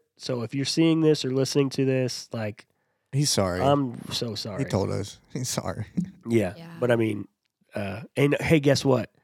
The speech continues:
Speaker 1: I got my ass beat for it. So we both win in the end, right?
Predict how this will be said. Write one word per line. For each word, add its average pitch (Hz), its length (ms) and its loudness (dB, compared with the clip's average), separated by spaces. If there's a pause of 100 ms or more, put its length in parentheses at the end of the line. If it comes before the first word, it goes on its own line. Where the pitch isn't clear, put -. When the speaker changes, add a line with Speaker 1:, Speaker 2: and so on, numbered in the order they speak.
(320)
Speaker 1:
I 127 60 -2
got 131 180 4
my 113 160 -4
ass 104 240 -6
beat 92 300 -10
for 87 180 -14
it. 73 100 -12
So 113 480 0 (360)
we 135 160 -2
both 123 260 0
win 95 220 -8
in 92 60 -10
the 98 140 -10
end, 101 140 -12
right? 113 300 -6